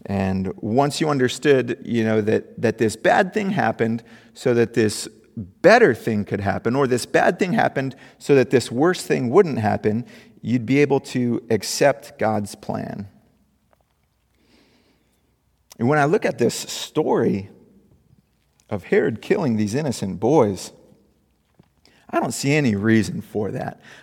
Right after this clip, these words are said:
I don't see what good came of that.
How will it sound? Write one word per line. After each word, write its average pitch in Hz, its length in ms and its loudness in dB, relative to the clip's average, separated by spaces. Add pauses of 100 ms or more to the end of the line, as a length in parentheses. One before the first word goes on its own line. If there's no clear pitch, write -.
(100)
I - 80 2
don't - 160 0
see 147 160 2
what 113 420 4
good 104 600 4
came 107 340 -6
of 90 140 -12
that. 95 340 -4